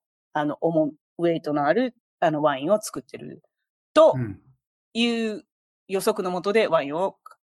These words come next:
Speaker 1: 買います。
Speaker 2: はい。
Speaker 1: <laughs> はい。
Speaker 2: あの、前回そのフランスワインの話の時にですね、シャンパンというのは色々と決まってて、そういうふうに、えー、方式に従ってやらないとそういうふうに呼んじゃダメだっていうふうに、
Speaker 1: あー、
Speaker 2: なんかありましたけど、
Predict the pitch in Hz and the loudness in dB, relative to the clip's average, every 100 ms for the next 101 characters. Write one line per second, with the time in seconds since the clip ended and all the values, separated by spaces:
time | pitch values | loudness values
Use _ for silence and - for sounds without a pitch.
0 | _ - - 120 - - - - 190 131 | _ -10 -10 -8 -12 -12 -14 -14 -10 -8
1 | 104 92 _ - - - - - 175 160 | -8 -10 _ -20 -20 -20 -18 -4 -2 -2
2 | - _ _ 214 156 156 151 143 165 175 | -6 _ _ 0 4 6 4 4 4 4
3 | 175 147 151 170 170 147 180 151 123 113 | 4 4 0 0 0 0 0 2 2 0
4 | 120 - 117 117 120 107 101 107 110 - | -2 -4 -4 -4 -4 -4 -6 -8 -10 -6
5 | 165 170 - 185 151 135 117 113 117 143 | -4 -4 0 -2 0 -2 -2 -2 -2 0
6 | 143 139 - 147 147 151 156 127 - 160 | 0 -2 -4 -2 -2 -2 -4 -4 -2 -2
7 | 165 170 143 113 - 156 127 120 - 156 | -2 0 -2 -2 -6 -6 -6 -8 -6 -6
8 | - 175 151 165 156 131 131 123 127 120 | -4 -4 -4 -2 -4 -2 -2 0 -2 -4
9 | 120 - 131 127 101 - - - 135 135 | -6 -6 -4 -4 -4 -10 -20 -4 0 2
10 | 127 107 110 120 98 - 151 127 127 110 | 0 -2 -4 -4 -6 -10 -4 0 0 0
11 | 101 - - - - - 202 143 127 202 | -6 -12 -10 -10 -12 -14 -6 -4 0 2
12 | 185 165 - 127 110 107 | 2 -2 -2 -4 -2 -6